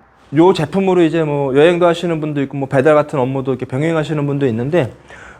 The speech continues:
요 뒤쪽, 안장 뒤쪽, 요 짐바지 쪽이 길이가 더 늘어나면서 뭐 가방이나 이런 본인들 용도에 맞게 뭔가 개조 작업을 할 때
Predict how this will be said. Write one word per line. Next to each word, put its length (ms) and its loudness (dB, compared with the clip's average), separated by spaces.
요 120 6
뒤쪽, 480 2
안장 360 2
뒤쪽, 320 -2
요 120 0
짐바지 440 0
쪽이 360 -4
길이가 380 2
더 300 0
늘어나면서 720 2
뭐 100 0
가방이나 500 2
이런 360 -2
본인들 640 4
용도에 380 4
맞게 260 0
뭔가 240 -2
개조 300 -2
작업을 320 0
할 160 -4
때 220 2